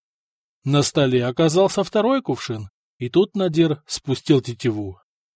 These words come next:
«Скажи, почтенный Юсуф», спросил он вдруг, «если бы я попросил твой корабль на два-три месяца и заплатил бы втрое от того, что ты зарабатываешь обычно, а?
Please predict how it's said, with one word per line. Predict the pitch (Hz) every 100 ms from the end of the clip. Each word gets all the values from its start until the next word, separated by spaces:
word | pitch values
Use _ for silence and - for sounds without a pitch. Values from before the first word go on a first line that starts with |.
| _ _ -
«Скажи, | - 214 247 269
почтенный | 170 139 - 285 269 262
Юсуф», | 233 202 - 120 104 - _ _ _ _
спросил | - - - 139 - 120
он | 113
вдруг, | 104 104 101 - _ _ _ _ -
«если | 262 - 285
бы | 240
я | 220
попросил | 196 170 175 - 175
твой | - 151
корабль | 143 139 151 170 151
на | 131 131
два-три | 110 117 180 233 185 147 202 185
месяца | 170 202 175 160 160 160 - _ _
и | 147
заплатил | 156 175 170 175 226 208
бы | 185
втрое | 180 - 160 170 220 196 160
от | 139
того, | - 143 151 180
что | - 147
ты | -
зарабатываешь | 143 143 151 151 147 131 127 135 147
обычно, | 135 120 - - 101
а? | 127 175